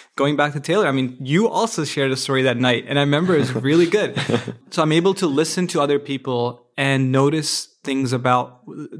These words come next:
Speaker 1: people saying something that would grab my attention, and I would try to mimic or try to do something similar in my own storytelling. But yeah, I've, I'm realizing as I get older,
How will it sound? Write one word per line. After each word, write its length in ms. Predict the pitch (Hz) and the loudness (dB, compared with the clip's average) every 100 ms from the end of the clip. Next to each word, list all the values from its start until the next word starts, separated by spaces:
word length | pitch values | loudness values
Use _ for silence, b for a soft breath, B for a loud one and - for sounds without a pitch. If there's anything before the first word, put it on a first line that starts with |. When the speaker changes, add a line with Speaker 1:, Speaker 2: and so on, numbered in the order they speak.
| 151 - - - | -16 -18 -18 -8
Speaker 1:
people 240 | 147 147 | -6 -4
saying 440 | 139 139 139 139 | -2 0 0 -2
something 420 | - 139 127 131 127 | -2 -2 0 0 2
that 180 | 123 | 2
would 160 | 120 123 | 0 -4
grab 240 | 123 123 123 | 0 0 0
my 160 | 127 | 0
attention, 440 | 143 - 113 - 127 | 0 -2 -10 -8 -6
and 180 | 123 123 | -2 0
I 40 | |
would 160 | 127 123 | 0 0
try 160 | 135 | -2
to 100 | 127 | 0
mimic 380 | 123 127 123 120 | 0 2 0 -2
or 60 | 123 | -4
try 220 | - 127 | -2 -2
to 220 | 123 - | -4 -6
do 100 | 127 | -2
something 340 | 123 127 127 123 | -2 -2 -4 -6
similar 380 | - 127 131 127 | -4 -4 -2 -2
in 80 | |
my 140 | 127 120 | -2 0
own 480 | 117 135 131 143 - B B B B B | 0 -2 -2 -6 -10 B B B B B
storytelling. 560 | - 127 123 131 139 143 B B B | -4 -4 -4 -6 -8 -10 B B B
But 340 | - 151 139 - _ _ | 0 0 -2 -8 _ _
yeah, 220 | - 151 196 | -2 0 0
I've, 220 | 147 151 | -2 -6
I'm 140 | 156 139 | -6 -4
realizing 400 | 156 180 170 170 | -2 -2 -2 -2
as 100 | 151 | -4
I 40 | |
get 140 | 147 143 | -2 -2
older, 400 | 123 143 175 | -2 0 0